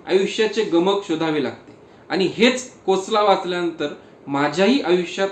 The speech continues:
उपयोगी आले. यातील दुसरे पुस्तक आहे अंजली जोशी यांनी अनुवादित केलेले मी अल्बर्ट एलिस. हे डॉक्टर अल्बर्ट एलिस यांच्या जीवन प्रवासाचा, झुंजार व्यक्तिमत्वाचा,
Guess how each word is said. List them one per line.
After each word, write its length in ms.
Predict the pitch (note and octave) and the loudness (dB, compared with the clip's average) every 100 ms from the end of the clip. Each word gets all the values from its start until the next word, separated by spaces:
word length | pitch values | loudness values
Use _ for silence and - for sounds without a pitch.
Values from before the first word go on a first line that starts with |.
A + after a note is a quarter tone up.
| E3 | -4
उपयोगी 380 | D3+ D#3+ D3 B2+ | -2 -2 0 -4
आले. 260 | A2 - - - - - - | -8 -14 -20 -20 -20 -20 -2
यातील 340 | E3+ G#3 C4+ F#3 | 0 2 0 0
दुसरे 280 | F#3 A#3+ B3+ | 0 0 0
पुस्तक 320 | A#3 - A#3+ | -2 -2 0
आहे 300 | G#3+ G3 G3 - - - - E3 | 2 2 0 -4 -14 -20 -8 -2
अंजली 460 | F#3+ G#3 A#3+ B3+ | 0 2 2 4
जोशी 360 | G#3 G#3 G#3+ A3+ G3+ | 4 2 2 -2 -2
यांनी 260 | G3 G#3+ | 0 0
अनुवादित 520 | - F3 G3 G#3+ A3+ A#3+ | 0 2 4 4 4 0
केलेले 380 | G#3 G3 C#3+ C#3+ - - | 2 2 2 0 -6 -4
मी 300 | G3 B3 - - - - E3 | 0 0 0 -10 -20 -6 2
अल्बर्ट 440 | F#3+ G3+ G#3+ G#3 | 2 4 4 2
एलिस. 440 | D#3 C3 A2 - - - - - - | 0 -4 -4 -12 -20 -20 -20 -20 0
हे 320 | A#3 A3+ A#3+ - - | 4 4 0 -8 -6
डॉक्टर 360 | D3 E3 - A#3+ - | 0 0 0 -2 0
अल्बर्ट 480 | F3+ G3+ A3 A3+ G3+ | 0 4 4 4 0
एलिस 340 | G3+ F#3+ F3 - | 0 0 -2 -4
यांच्या 460 | F#3 G3+ F#3+ D#3+ D#3+ - - - | -2 -2 0 -2 -2 -10 -20 -2
जीवन 260 | E3+ A3+ A#3+ | 2 4 2
प्रवासाचा, 680 | F#3+ F#3+ F3+ F3+ E3 D#3 - - D3 | 2 2 2 0 -4 -4 -6 -8 -2
झुंजार 360 | F3+ G#3+ G#3+ | 0 2 2
व्यक्तिमत्वाचा, 760 | F#3+ F#3+ A3 A3 E3 D3 C#3 | 2 0 -2 -2 0 -2 -4